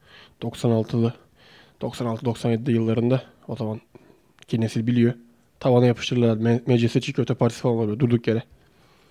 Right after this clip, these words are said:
Sonra İbo Show programlarında falan çok yaptı İbrahim Tatlıses. Sonra da en son etsiz çiğ köfte olarak geldi.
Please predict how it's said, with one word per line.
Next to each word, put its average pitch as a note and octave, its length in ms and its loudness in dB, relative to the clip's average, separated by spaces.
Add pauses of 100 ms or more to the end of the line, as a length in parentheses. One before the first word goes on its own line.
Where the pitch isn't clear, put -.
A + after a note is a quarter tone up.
(240)
Sonra C#3+ 220 2
İbo C#3+ 180 10
Show C#3 200 6
programlarında C3 480 8
falan B2+ 180 8
çok B2+ 200 4
yaptı B2+ 420 2
İbrahim A#2+ 220 2
Tatlıses. A#2 440 -2 (1400)
Sonra C#3+ 300 8
da E3 140 4 (920)
en D#3+ 120 12
son E3+ 380 8
etsiz D#3+ 520 6 (320)
çiğ F3+ 180 -2
köfte D#3+ 240 2
olarak D3 280 2
geldi. C#3+ 380 8